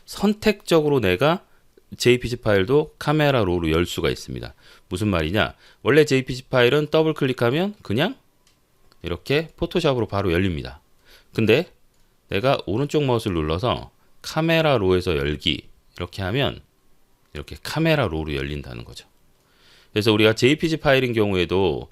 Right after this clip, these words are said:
어, 카메라 로에서 작업을 하면 좀 유리한 점들이 많아요. 왜냐하면 포토샵에 들어가면 뭐 레벨, 커브, 휴, 세츄레이션, 컬러 밸런스 이런 것들을 따로따로, 따로따로 열어가지고 작업을 해야 되잖아요. 근데 여기 베이직 안에, 기본 안에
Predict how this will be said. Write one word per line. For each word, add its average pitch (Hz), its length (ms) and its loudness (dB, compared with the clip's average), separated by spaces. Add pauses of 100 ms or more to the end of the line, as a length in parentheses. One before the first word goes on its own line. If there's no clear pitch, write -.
(360)
어, 78 260 -6
카메라 170 440 4
로에서 117 680 4
작업을 104 440 0
하면 147 360 0
좀 139 240 -4
유리한 147 400 2
점들이 117 280 -2
많아요. 67 380 -4 (260)
왜냐하면 120 280 2
포토샵에 156 580 2
들어가면 95 640 0 (320)
뭐 78 140 -2
레벨, 87 640 2
커브, 90 520 -4
휴, 92 160 -8
세츄레이션, 90 580 -6
컬러 95 280 -2
밸런스 87 360 -2
이런 85 140 -2
것들을 87 260 -6
따로따로, 131 520 -2
따로따로 107 440 -4
열어가지고 90 800 -2 (200)
작업을 101 380 -2
해야 90 120 2
되잖아요. 76 480 -6 (300)
근데 143 200 0
여기 123 160 0
베이직 104 420 0
안에, 71 260 -4
기본 113 440 -2
안에 101 340 -4